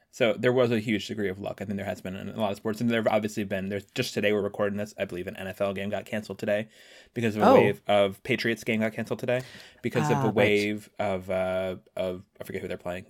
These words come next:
Speaker 1: a wave of positive tests there. And just so you know, like, people are soldiering on, and, and the risk reward is something you wanna say. And, you know, we don't know, and I hate, I always feel like I'm getting so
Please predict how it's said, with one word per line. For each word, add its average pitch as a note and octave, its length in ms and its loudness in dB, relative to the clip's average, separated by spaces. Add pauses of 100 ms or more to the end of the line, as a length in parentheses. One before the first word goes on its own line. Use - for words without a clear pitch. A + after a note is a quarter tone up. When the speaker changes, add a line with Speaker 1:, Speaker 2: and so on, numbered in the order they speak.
Speaker 1:
a A#2 60 -6
wave A2 180 4
of F#2+ 120 -8
positive F#2+ 320 -4
tests B2+ 240 0
there. B2 320 6
And A2 160 0
just A2+ 120 -4
so C3+ 60 0
you B2+ 140 2
know, A#2+ 220 4
like, A2+ 320 2 (1040)
people D#3 160 0
are D3+ 60 4
soldiering D#3 380 0
on, D3 180 2
and, A2+ 120 0
and A2+ 180 2
the A#2 60 2
risk C3 240 2
reward A#2+ 320 4
is G2+ 100 -2
something G#2 220 -2
you G2+ 120 -2
wanna G#2 200 -4
say. B2 240 4
And, G2+ 80 0
you G#2 60 0
know, G2+ 120 2
we G2+ 160 0
don't B2 220 4
know, A2 420 6 (480)
and F#2+ 80 -4
I F#2 60 -2
hate, G#2+ 160 -2
I G2 100 2
always A2 240 0
feel B2 100 2
like A2 80 -2
I'm A2+ 100 -4
getting A2 220 0
so A2 420 -2